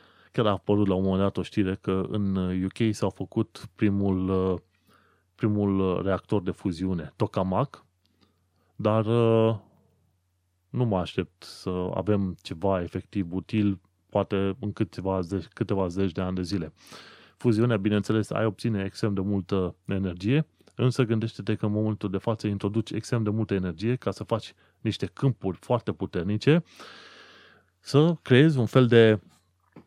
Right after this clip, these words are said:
un fel de tub circular în interiorul căruia plasma se poate exista,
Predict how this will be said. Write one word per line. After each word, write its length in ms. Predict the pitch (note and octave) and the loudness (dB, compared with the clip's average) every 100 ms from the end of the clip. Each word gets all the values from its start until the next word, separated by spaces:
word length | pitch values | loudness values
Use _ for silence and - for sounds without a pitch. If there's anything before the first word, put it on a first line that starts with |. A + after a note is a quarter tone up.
| _ - - - | _ -20 -20 -10
un 140 | G#2 | -6
fel 220 | - C3 | 0 2
de 580 | A2+ A2+ G#2+ G2+ G2 F#2+ - - - - - - _ _ _ _ _ _ _ _ _ _ _ _ _ _ _ _ _ - | 4 2 2 2 0 -2 -6 -16 -20 -20 -20 -20 _ _ _ _ _ _ _ _ _ _ _ _ _ _ _ _ _ -10
tub 320 | - C#3 E3 D#3+ - _ _ _ _ _ _ | 2 4 4 0 -10 _ _ _ _ _ _
circular 640 | - B2 - G#2+ A#2 C#3+ - - | 0 0 2 0 2 0 -4 -4
în 200 | B2+ C3+ | 0 2
interiorul 500 | A#2 A#2+ A#2 A#2 G2+ | 2 2 2 0 0
căruia 680 | B2 A2 A2 G#2+ G#2 G2+ F2+ - - | 0 0 2 2 2 -2 -6 -14 -6
plasma 380 | - G#2 - A2 | 2 2 2 -4
se 120 | - | -2
poate 580 | - G#2+ - F#2+ - - | -2 -2 -2 -6 -6 -8
exista, 640 | G2+ F2 F2+ - B2 F3 | -8 -8 -10 -2 0 0